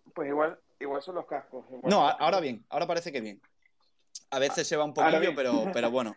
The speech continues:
Speaker 2: no, no pasa nada. Si es algo
Speaker 1: Bueno,
Speaker 2: repetido, pues
Speaker 1: yo me, me,
Speaker 2: no pasa nada.
Speaker 1: me los quito por si acaso.
Speaker 2: Vale, pues ya está. Bueno, pues, pues ya está. Dicho, dicho esto, Richie, eh, Richard, muchas gracias por, por venir aquí.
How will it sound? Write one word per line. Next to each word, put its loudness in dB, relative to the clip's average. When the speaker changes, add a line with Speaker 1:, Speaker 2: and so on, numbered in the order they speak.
Speaker 2:
no, 0
no 0
pasa 0
nada. -4
Si -4
es -2
algo -2
Speaker 1:
Bueno, 0
Speaker 2:
repetido, -2
pues -4
Speaker 1:
yo -2
me, -2
me, -16
Speaker 2:
no -20
pasa -12
nada. -20
Speaker 1:
me -6
los 0
quito -6
por -10
si -10
acaso. -10
Speaker 2:
Vale, -20
pues -10
ya -20
está. -20
Bueno, 4
pues, 4
pues 4
ya 4
está. 2
Dicho, 4
dicho 0
esto, 2
Richie, -2
eh, 0
Richard, -2
muchas -4
gracias -2
por, -2
por -2
venir 2
aquí. -2